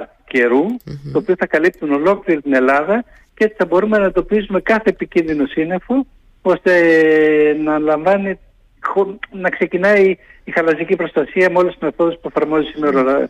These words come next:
Speaker 2: Μμμ.
Speaker 1: ελγα, δηλαδή αεροπλανάκια πετάνε, ξέρετε, ψεκάζουν τα νέφια, ώστε να μην έχουμε χαλάζι και
Speaker 2: Βέβαια.
Speaker 1: να έχουμε βροχή.
Speaker 2: Ε, ου-, ουσιαστικά, ε,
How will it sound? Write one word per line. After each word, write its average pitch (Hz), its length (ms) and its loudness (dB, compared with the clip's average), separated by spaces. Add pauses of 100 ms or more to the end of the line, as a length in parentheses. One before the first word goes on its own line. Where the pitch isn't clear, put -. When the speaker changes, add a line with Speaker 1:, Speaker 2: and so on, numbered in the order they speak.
(140)
Speaker 2:
Μμμ. 139 300 -2
Speaker 1:
ελγα, 139 240 2
δηλαδή 170 240 2
αεροπλανάκια 147 560 0
πετάνε, 156 320 -2
ξέρετε, 135 320 -4
ψεκάζουν 143 500 -6
τα 131 120 0
νέφια, 143 320 0
ώστε - 140 -6
να 135 60 -2
μην 139 80 -2
έχουμε 139 280 -4
χαλάζι 139 260 0
και 175 60 -2
Speaker 2:
Βέβαια. 135 100 -2
Speaker 1:
να 131 140 -2
έχουμε 131 220 -4
βροχή. 120 240 -4 (160)
Speaker 2:
Ε, 92 60 -4
ου-, 170 380 0
ουσιαστικά, 196 520 0
ε, 233 320 2